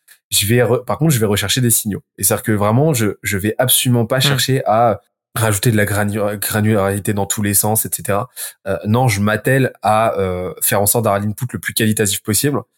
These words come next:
Speaker 1: et à capter, euh, et à capter les signaux faibles, en fait. C'est-à-dire, euh, bah voilà, mon, mon audience, oui, j'ai remarqué que quand je fais ça, elle réagit. Quand je fais ça, elle réagit pas. Pourquoi ?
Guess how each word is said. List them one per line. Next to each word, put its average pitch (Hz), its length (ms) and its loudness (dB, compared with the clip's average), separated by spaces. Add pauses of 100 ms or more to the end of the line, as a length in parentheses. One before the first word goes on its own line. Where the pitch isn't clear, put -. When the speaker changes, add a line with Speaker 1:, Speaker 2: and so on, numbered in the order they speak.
(460)
Speaker 1:
et 104 100 2
à 98 80 2
capter, 127 480 2
euh, 110 220 4
et 104 100 0
à 98 80 0
capter 107 320 -2
les 113 100 2
signaux 104 300 0
faibles, 101 220 0
en - 40 -12
fait. - 140 -14
C'est-à-dire, 95 340 -4
euh, 85 60 -2 (400)
bah 92 80 0
voilà, 113 380 2
mon, 104 220 -4
mon 107 180 0
audience, 117 580 0 (220)
oui, 123 180 4
j'ai 113 120 2
remarqué 104 440 0
que 117 380 2
quand 107 140 -2
je 101 160 -4
fais 98 160 -2
ça, 107 340 2
elle 104 140 -2
réagit. 101 480 0
Quand 101 140 -4
je 98 120 -6
fais 90 140 -6
ça, 110 180 0
elle 113 80 4
réagit 101 320 0
pas. - 300 2
Pourquoi ? - 400 -2